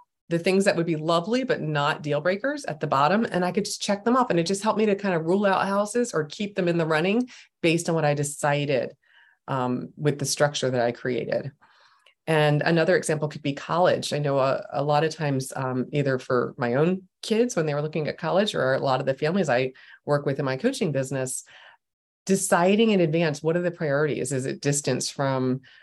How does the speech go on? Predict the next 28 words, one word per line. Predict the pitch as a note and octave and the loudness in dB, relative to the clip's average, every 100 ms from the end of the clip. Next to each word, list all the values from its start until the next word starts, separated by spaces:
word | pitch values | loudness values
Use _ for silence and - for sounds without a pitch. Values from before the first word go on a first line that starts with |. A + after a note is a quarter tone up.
| _ - | _ -6
um, | C3 A#2+ A#2+ C3+ C3 - | -4 -2 -2 -6 -8 0
where | D3+ | 2
you | F#3+ B3+ | 4 4
live? | F4 C3+ B2 | 4 4 2
Is | C3+ B2+ | 0 2
it, | C3+ C3 - - | 2 2 -2 -12
um, | C3+ A#2+ A#2 C3 C#3+ | -8 -6 -8 -10 -6
how | C#3+ | -2
much | D3+ E3 - | 0 0 4
the | F#3+ F#3+ F#3 F#3 | 6 6 4 0
tuition | G#3+ A#3 - F#3+ | 0 2 2 0
is? | B2 - - - - | 0 0 -4 -8 -8
Is | - C3 C#3 | -2 0 0
it | C#3+ - | -2 -2
the, | C#3+ C#3 C#3 - _ _ _ - | 2 4 2 -2 _ _ _ 0
the | B2+ C3+ C3 - _ _ _ _ - | 2 2 -2 -10 _ _ _ _ -4
degree | D#3 D#3+ E3+ G#3 | -2 2 2 2
programs | - C3 B2 A#2+ B2 | 0 0 0 -2 -2
offered? | B2+ A#2 - A#2 A#2 - - - - - | 0 -2 -2 -4 -4 -6 -14 -20 -20 -6
Um, | B2+ A#2+ B2+ | -2 -2 -2
how, | C#3 C#3+ D3 - | 0 0 -2 -8
how | - B2+ | -6 0
big | D#3 E3+ | 0 0
the | |
class | F3+ G#3 G#3 - | 0 0 0 0
size | D#3 C3 A#2+ | 0 0 0
is, | - A#2 - | -2 -4 0
the, | A#2+ B2+ | 0 0